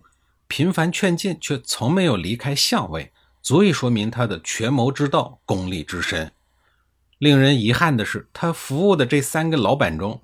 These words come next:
竟然没有一个是英明之主，几乎都可以归类为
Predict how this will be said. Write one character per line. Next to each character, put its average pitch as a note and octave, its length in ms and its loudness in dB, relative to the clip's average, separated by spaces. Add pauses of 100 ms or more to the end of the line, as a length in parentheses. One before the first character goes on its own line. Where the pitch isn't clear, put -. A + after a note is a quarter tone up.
竟 D3+ 200 0
然 C3 120 2
没 A#2+ 200 0
有 E3+ 120 2
一 F2+ 280 -4
个 - 160 2
是 E2+ 220 -4
英 G#2 200 -2
明 F#2 260 -2
之 F#2 200 -8
主， D#2+ 240 -12 (600)
几 A#3 260 4
乎 A3+ 200 0
都 B3 240 2
可 - 180 -2
以 G#2+ 120 2
归 C3 240 0
类 B2 160 2
为 F#2 260 -4